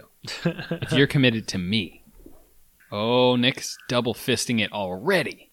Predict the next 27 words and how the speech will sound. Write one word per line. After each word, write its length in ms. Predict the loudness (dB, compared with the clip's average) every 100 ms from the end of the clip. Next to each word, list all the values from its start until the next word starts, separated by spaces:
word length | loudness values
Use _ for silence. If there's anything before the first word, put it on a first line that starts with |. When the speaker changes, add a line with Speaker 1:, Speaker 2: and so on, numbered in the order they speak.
| -18
Speaker 1:
I 40 |
have 260 | -10 -10 -8
to. 80 | 0
Speaker 2:
I 20 |
like 240 | 6 6 6
it. 200 | -4 -6 _ _ _ _ _ _
He's 520 | -4 0 2 0 2
thinking, 460 | 2 4 2 2 0
as 160 | 0
I 140 | 2 2
am, 280 | 2 2 0
two 220 | 2 2
and 100 | 2
four 220 | 2 4
are 40 |
the 60 | 4
most 240 | 2 2
similar. 480 | 0 0 0 0 -2 _ _ _ _ _ _ _ _ -10
Speaker 1:
I 60 |
mean, 120 | -4
I 80 | -4
said 180 | -4 -6
it 100 | -4
first, 360 | -2 -4 -4 -8
but 140 | -8
yeah, 300 | -8 -10 -12
okay. 200 | -14 -14